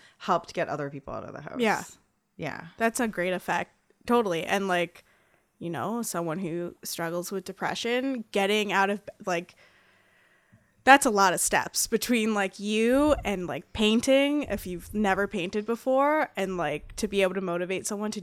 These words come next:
Speaker 2: do all those steps, like, get out of bed, put real clothes on, leave the house, go to the paint supply store, get all the stuff, <laughs> talk to the people, get back home, and still have the energy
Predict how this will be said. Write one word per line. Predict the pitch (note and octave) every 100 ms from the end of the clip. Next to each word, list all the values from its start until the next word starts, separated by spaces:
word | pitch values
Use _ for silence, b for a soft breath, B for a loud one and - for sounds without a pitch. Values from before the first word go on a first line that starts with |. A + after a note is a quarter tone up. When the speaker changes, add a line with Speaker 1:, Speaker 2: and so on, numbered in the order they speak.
| -
Speaker 2:
do | - E3 E3 - C#3+ - _ _ _ _
all | D#3 D3+ D3+ D3+
those | - -
steps, | - A2+ E3 A3+ -
like, | -
get | E3+
out | D#3 C3
of | -
bed, | A2+ - - _
put | G#3+ -
real | F#3 F3+
clothes | E3+ - -
on, | - - G#3 _ _ _
leave | F#3 F#3
the | F#3+
house, | F3 D3+ D3 - - _ _ -
go | A3
to | G#3+
the | G#3
paint | G#3+ F#3+
supply | - G#3+ F3
store, | F3 F#3 E3 E3 E3 - _ _ _ _ _ _ _ _ _ _ _
get | A#3+ A3+
all | A3
the | A3
stuff, | - F3+ E3+ F3 - - b b b
<laughs> | b - C#4 -
talk | D4+ C4+ D#4
to | D4
the | B3+
people, | - A#3 A3+ A3+ G#3+ G#3 G#3+ A3+ G#3
get | A#3+ A#3+
back | B3 A#3 A#3
home, | A3+ G#3 G#3 -
and | A3+ A#3+
still | - - A3 G#3+ G#3+
have | G#3+ G#3+ G3+ G3 G3
the | A3 F#3
energy | F3+ G3+ G3+ E3+ - G#3+